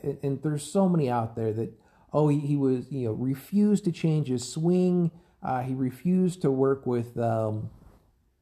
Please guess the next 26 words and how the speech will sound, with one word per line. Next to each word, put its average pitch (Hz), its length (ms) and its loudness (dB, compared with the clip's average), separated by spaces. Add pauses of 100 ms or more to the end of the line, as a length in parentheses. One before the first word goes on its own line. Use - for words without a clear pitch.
(160)
so-and-so, 175 960 4
you 131 80 -4
know, 120 60 -4
hitting 175 300 2
coaches. 160 840 0 (380)
And, 160 180 2
and 185 320 2
again, 202 440 4 (200)
I 208 80 6
think 277 260 -2
to 226 400 4
a 165 80 4
large 170 480 6
part, 143 400 2
the 135 180 0
organization 151 1000 2
was 123 680 2 (480)
going 165 320 6
through 165 160 4
a 156 60 6
lot 151 160 6
of 143 80 0
changes 160 380 -2
itself. 135 580 0
I - 20 -4
mean, 131 360 -4